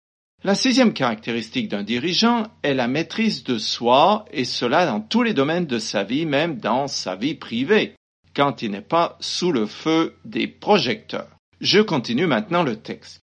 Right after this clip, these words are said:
Qu'il soit fidèlement attaché à la parole certaine, qui est conforme à ce qui lui a été enseigné. Ainsi, il sera en mesure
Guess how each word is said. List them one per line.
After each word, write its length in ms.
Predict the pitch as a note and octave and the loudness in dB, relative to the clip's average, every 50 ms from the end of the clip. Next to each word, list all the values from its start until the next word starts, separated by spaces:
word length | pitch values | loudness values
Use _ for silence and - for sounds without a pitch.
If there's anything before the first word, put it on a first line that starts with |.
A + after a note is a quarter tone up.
| _ _ - | _ _ -4
Qu'il 200 | - A#3 G#3+ G3+ | -2 -2 -2 0
soit 260 | - - C4+ C4+ C#4 | 0 2 4 6 6
fidèlement 540 | - - - D#3 B2+ B2+ C3 C#3 C#3 C3+ B2 | 6 4 2 2 2 2 2 2 2 0 0
attaché 720 | A2 G#2+ - A2+ G#2 - - - F3 F#3+ G#3+ G3 - - - - | -2 -4 -6 -6 -6 -4 -2 0 0 2 0 0 -2 -4 -10 -8
à 80 | A2 G#2+ | -8 -6
la 100 | F#2+ - | -8 -8
parole 460 | - - G#2+ F#2+ A#2+ D#3 F3 D#3 - | -8 -8 -6 0 2 4 4 4 2
certaine, 800 | - - - C3 A#2 - _ - A#3 A#3 A3+ G3 D3 B2 G#2+ A2 - - | -2 -4 -4 -4 -4 -4 _ 2 4 4 4 4 4 2 0 -2 -6 -4
qui 140 | - A#3 C4 | 0 2 4
est 140 | C4+ - | 4 2
conforme 720 | - - C3 A#2+ A2 - - D3 D3+ D#3+ F3+ G3+ G3 F#3+ F#3+ - - _ _ _ _ - | 2 2 0 0 0 0 0 4 6 6 6 4 4 0 -6 -10 -16 _ _ _ _ 2
à 220 | E3+ F#3 F#3+ D3 | 2 2 2 2
ce 180 | C3+ - - - | 0 0 0 0
qui 280 | C#3+ - - - C3 A2 | 0 -2 -2 -2 -2 -2
lui 180 | G#2+ G#2+ A2+ | 0 2 2
a 80 | A#2 A2+ | 4 4
été 340 | A#2 B2+ B2+ - A3+ A#3 A3 | 4 2 2 2 2 4 6
enseigné. 600 | E3 D#3+ - - - D#3+ C#3 A#2 G#2 F#2+ - - _ _ _ _ _ - | 6 4 2 2 0 0 2 2 0 -2 -4 -8 _ _ _ _ _ -8
Ainsi, 380 | A2 A2 G#2+ - - G3 G3+ E3 | -6 -6 -4 -2 0 2 2 2
il 80 | G#3+ - | 0 -2
sera 360 | - - B2+ G#2+ C3 D#3 D3+ | -4 -4 -2 2 4 4 4
en 60 | B2 | 4
mesure 520 | G#2 G2+ G#2 G#2+ B2 D3+ F3 G3 G#3 G#3 | 2 -2 -2 0 2 4 6 6 4 2